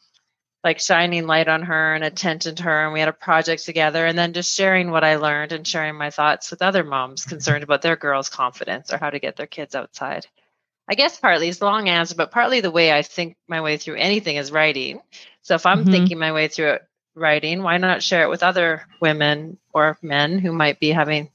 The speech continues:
Speaker 1: similar issues they're thinking through? Came to
Speaker 2: That
Speaker 1: me.
Speaker 2: actually really resonated with me. So for those who haven't yet read the book, it's, it's wrapped up in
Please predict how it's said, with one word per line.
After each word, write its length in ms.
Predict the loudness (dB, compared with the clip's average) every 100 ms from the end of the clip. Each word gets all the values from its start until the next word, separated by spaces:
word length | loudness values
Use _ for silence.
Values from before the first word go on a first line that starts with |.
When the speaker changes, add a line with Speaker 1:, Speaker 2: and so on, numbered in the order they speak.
| _
Speaker 1:
similar 440 | -2 0 2 0
issues 440 | -2 -2 -4 -4 -6
they're 120 | -6
thinking 400 | -6 -10 -8 -10
through? 320 | -8 -6 -6 -8 _ _ _ _ _ _ -12 -10 -12 -16 _ -16
Came 200 | -6 2
to 20 |
Speaker 2:
That 220 | 6 6
Speaker 1:
me. 60 | 6
Speaker 2:
actually 560 | 2 2 4 6 6
really 480 | 4 0 4 6 6
resonated 600 | 4 2 2 2 2 2
with 260 | 0 -2 -2
me. 500 | -2 -2 -4 -8 -12 _ -18
So 460 | 0 4 4 2 -6 _ _ _
for 220 | -2 2
those 240 | 4 4
who 80 | 4
haven't 200 | 2 2
yet 180 | 0 0
read 180 | -2 -2
the 60 |
book, 440 | -4 -2 -2 -4 -12 _ -20 _ _ 2
it's, 480 | 4 2 -2 -12 -12 _ -2
it's 180 | 0 2
wrapped 500 | 4 4 4 4 2
up 240 | 2 0 -4
in 500 | 0 2 4 2 0